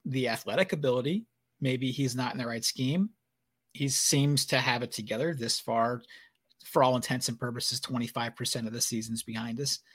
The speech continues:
And this game should be a shootout. I, I say that because the Chiefs' offense is still the Chiefs' offense. And yes,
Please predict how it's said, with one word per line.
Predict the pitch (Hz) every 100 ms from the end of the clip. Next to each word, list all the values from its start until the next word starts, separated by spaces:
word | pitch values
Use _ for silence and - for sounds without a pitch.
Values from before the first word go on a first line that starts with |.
| - - _ _ _ 156
And | 160 165
this | 160 160
game | 208 202
should | 185 - 185
be | 180 185
a |
shootout. | - 190 170 107 - _ _ _ _
I, | - 151 151 156 156 131 _ _ _ _ _ _ _ _ _ _ -
I | 139
say | - 196 226
that | 113 123 -
because | 147 151 135
the | 147
Chiefs' | 131 - 202 - 160
offense | 147 - 135 135
is | 123
still | - 123
the | 117
Chiefs' | - 113 -
offense. | 104 104 117 117 -
And | 135
yes, | 135 104 - -